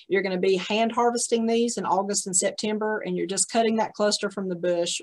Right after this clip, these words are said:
once all of those berries have fully ripened. Um, that's not, it's kinda like a Concord grape. We're not always gonna get even, um,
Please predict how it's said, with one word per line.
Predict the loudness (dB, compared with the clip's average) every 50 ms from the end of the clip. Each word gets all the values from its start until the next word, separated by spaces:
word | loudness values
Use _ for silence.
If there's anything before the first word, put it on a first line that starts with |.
| -6 _
once | -2 0 0 0 0 0 2
all | 2 2 2 2
of | 0
those | 0 2 2 2 2 0 0 -2 -4 -8 -10
berries | -10 -8 -6 -4 -2 -2 -2 -2 -2 -4 -6 -8 -10 _ -10
have | -10 -10 -6
fully | -6 -6 -4 -4 -2
ripened. | 0 0 0 0 0 -2 -10 -16 -16 -18 -18 -18 -18 -16 -16 -16 -16 -18 -18 -18 _ -4
Um, | -4 -2 0 4
that's | 6 6 6 6 6
not, | 6 6 6 6 6 4
it's | 0 0
kinda | 0 2 4
like | 4 4 4
a | 2 -2
Concord | 2 2 4 4 4 0 -2 -4 -2 0
grape. | 2 2 2 2 0 -2
We're | -2 -2
not | -2 0 0 2
always | 2 2 2 0 -2
gonna | -2 -4 -4 -2
get | 0 2 2 2 0 0
even, | -2 -2 -2 -2 -2 -2 -2 -4 -6 -8 -10 -8 -6
um, | -6 -4 -4 -6 -6 -8 -8 -10 -12